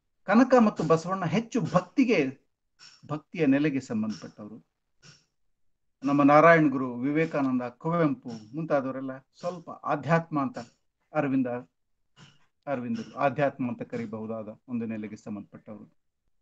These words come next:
ಆದ್ರೆ ಮಧುರಚನ್ನರು, ಓಶೋ, ರಮಣ ಮಹರ್ಷಿ, ಪರಮಹಂಸ, ಅಲ್ಲಮ, ಕಬೀರ್, ಶರೀಫ, ಬಂದೇ ನವಾಜ್ ಇವರೆಲ್ಲರೂ ಹೆಚ್ಚು ಅನುಭವಕ್ಕೆ ಸಂಬಂಧಪಟ್ಟವರು,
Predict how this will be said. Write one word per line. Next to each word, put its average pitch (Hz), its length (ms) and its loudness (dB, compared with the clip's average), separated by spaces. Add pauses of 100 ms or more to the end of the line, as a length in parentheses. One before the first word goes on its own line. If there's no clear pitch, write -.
(320)
ಆದ್ರೆ 139 160 -2
ಮಧುರಚನ್ನರು, 143 720 2
ಓಶೋ, 131 640 0 (160)
ರಮಣ 156 240 2
ಮಹರ್ಷಿ, 131 460 0
ಪರಮಹಂಸ, 143 640 -2 (960)
ಅಲ್ಲಮ, 147 560 6 (280)
ಕಬೀರ್, 156 480 2 (520)
ಶರೀಫ, 165 440 2 (840)
ಬಂದೇ 139 260 2
ನವಾಜ್ 131 440 0 (140)
ಇವರೆಲ್ಲರೂ 151 420 0
ಹೆಚ್ಚು 127 320 -10 (500)
ಅನುಭವಕ್ಕೆ 135 720 0
ಸಂಬಂಧಪಟ್ಟವರು, - 840 -14